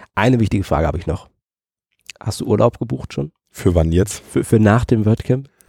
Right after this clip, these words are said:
Speaker 2: Ich habe jetzt noch vier Wochen harte Arbeitszeit vor mir.
Speaker 1: Und dann ist Weihnachten.
Speaker 2: Und dann ist Mitte Dezember.
Speaker 1: Hm.
Speaker 2: Und ich habe mal vor mehreren Jahren den festen Entschluss gefasst, dass ich immer,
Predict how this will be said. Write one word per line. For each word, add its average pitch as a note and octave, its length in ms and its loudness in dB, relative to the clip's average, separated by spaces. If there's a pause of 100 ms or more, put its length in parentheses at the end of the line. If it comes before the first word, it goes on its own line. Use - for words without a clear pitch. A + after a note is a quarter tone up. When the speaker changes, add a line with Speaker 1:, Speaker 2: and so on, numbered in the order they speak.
(340)
Speaker 2:
Ich - 180 -6
habe G2 280 4
jetzt - 480 0
noch F#2 220 0
vier C3 380 2
Wochen G2+ 460 0 (460)
harte - 440 0
Arbeitszeit G2+ 600 0
vor - 180 0
mir. A#2+ 200 0 (200)
Speaker 1:
Und - 160 -6
dann G2+ 100 2
ist G2+ 160 -2
Weihnachten. F#2+ 600 0 (520)
Speaker 2:
Und - 120 -4
dann E2+ 120 4
ist E2+ 120 0
Mitte G2 200 2
Dezember. G2 500 0 (260)
Speaker 1:
Hm. A2+ 320 -4 (680)
Speaker 2:
Und - 180 -6
ich F#2+ 140 -4
habe F#2 200 2
mal D3 100 -2
vor F#2 180 -2
mehreren G2 400 4
Jahren F2+ 340 4
den E2+ 360 -2
festen - 480 -4
Entschluss - 540 -2
gefasst, - 520 -4 (640)
dass - 160 -4
ich - 140 -14 (100)
immer, B2 360 0